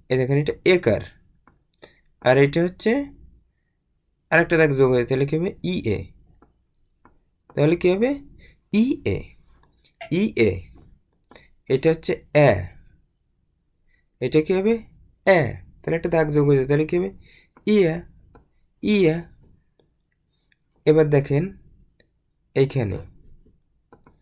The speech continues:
এইখানে দেখুন ও আর সাথে আ যোগ হয়েছে, তাহলে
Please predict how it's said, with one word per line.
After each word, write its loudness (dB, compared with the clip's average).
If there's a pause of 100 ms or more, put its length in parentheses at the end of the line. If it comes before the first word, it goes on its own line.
(2500)
এইখানে 2
দেখুন 0 (1700)
ও 4
আর 4
সাথে -2
আ 4
যোগ 2
হয়েছে, -4
তাহলে -6